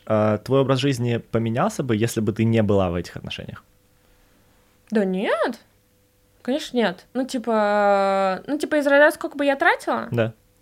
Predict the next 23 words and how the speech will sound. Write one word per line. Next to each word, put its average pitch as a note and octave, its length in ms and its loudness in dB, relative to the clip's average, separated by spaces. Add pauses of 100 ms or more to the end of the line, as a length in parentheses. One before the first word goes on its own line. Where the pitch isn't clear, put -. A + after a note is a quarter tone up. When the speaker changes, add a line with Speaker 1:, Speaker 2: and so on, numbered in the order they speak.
(760)
Speaker 2:
Ну, C4+ 120 2
тратила C4 460 4
бы A3+ 120 -2
я G#3+ 160 -2
там, G3 220 -4
не G3+ 80 -6
знаю, F#3+ 240 -10
снимала G3 320 -6
бы G#3 80 -8
себе G3+ 240 -8
хату, - 360 -8
ну, F#3+ 100 -10
вообще F#3 260 -14
как - 160 -18
бы G3 140 -14
окей. G#3+ 360 -18 (120)
Speaker 1:
Ну, A2+ 240 -2
м, A#2 260 -2
хата B2 320 -2
нынче A#2+ 540 -2
не, A#2+ 140 -2
это, G#2 280 -2
недешево. A2 540 0